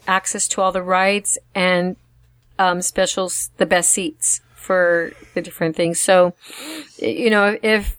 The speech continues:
you're only gonna visit the park one time and you wanna splurge, you might think about, un-, unless you have a family of five, you know, you don't wanna do something like that. But, um, for a special trip,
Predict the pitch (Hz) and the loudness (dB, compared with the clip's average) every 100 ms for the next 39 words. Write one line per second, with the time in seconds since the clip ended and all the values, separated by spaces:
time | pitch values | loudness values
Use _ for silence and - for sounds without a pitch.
0 | - 220 220 220 233 247 220 190 190 214 | -8 -2 0 2 2 2 2 0 0 0
1 | - 190 180 - 196 185 - 190 - 196 | 0 0 0 0 0 0 0 -4 -2 -2
2 | 190 180 175 175 180 - 170 165 190 220 | 0 -2 -2 0 -2 -4 -2 0 0 -2
3 | - _ - _ _ 196 190 190 185 - | -10 _ -20 _ _ -4 0 0 0 -4
4 | - 196 190 175 170 - 196 202 202 208 | -4 -2 -4 -2 0 0 0 2 2 2
5 | 226 185 170 196 185 185 170 160 - - | 0 -2 -2 2 2 2 2 0 -6 0
6 | 185 170 165 160 175 160 160 160 165 160 | 2 4 2 -2 -4 -2 -2 -2 -2 0
7 | 165 160 160 165 165 165 160 156 170 160 | 0 0 -2 -4 -4 -2 -2 0 2 2
8 | - 160 151 - - - - _ _ - | 0 -4 -4 -12 -20 -20 -20 _ _ -2
9 | 170 160 160 - _ _ _ _ - - | -2 -2 -6 -14 _ _ _ _ -10 -2
10 | 185 - - 190 175 180 175 170 170 _ | 0 0 0 2 2 2 2 0 -4 _
11 | _ _ _ - _ _ _ _ _ _ | _ _ _ -20 _ _ _ _ _ _
12 | _ - - 202 | _ -12 -2 -2